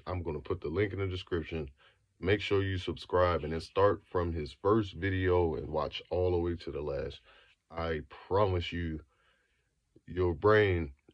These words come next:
<laughs> will expand, like, your consciousness will expand. It is not a game. Um, so shout out to him, yo. Thanks for all the work you done did, man. Thanks for all the information you done disclosed, yo. Straight up.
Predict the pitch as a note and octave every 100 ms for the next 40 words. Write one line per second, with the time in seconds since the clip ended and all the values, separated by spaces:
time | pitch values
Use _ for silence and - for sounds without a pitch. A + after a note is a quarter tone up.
0 | _ A2 G2 A2+ F#2 F#2+ A2 G2 F2 -
1 | F#2 F#2 D#2 C#2 C#2 C#2+ C#2+ C#2 D2 C#2
2 | G2+ F#2+ F2 D2 - C#2+ C2+ C2 C#2+ F#2
3 | F2+ E2 - - D#2+ D2 C#2 - - -
4 | _ - F2 D#2 C#2+ D2+ E2+ D#2 D2+ D2
5 | C2+ C#2 _ _ _ _ _ - D#2 D2+
6 | C#2+ C#2+ D#2+ - G#2 F2+ E2+ E2+ F2 F2
7 | D#2+ E2 E2+ D#2 F2 F2 - E2 E2 D#2
8 | D#2+ E2+ - D#2+ D#2 D#2 D#2 D2 D2+ D2+
9 | D2 E2+ D#2+ D#2 D#2 D#2 D#2 B1 - E2+
10 | - D#2 D#2 D2+ D2 D2+ C#2+ C#2+ C#2+ C#2
11 | - D2+ D2 C#2+ C#2 - C#2+ C#2 C2+ _
12 | _ _ _ _ _ _ _ _ _ _
13 | _ - - F#2 D#2 D2+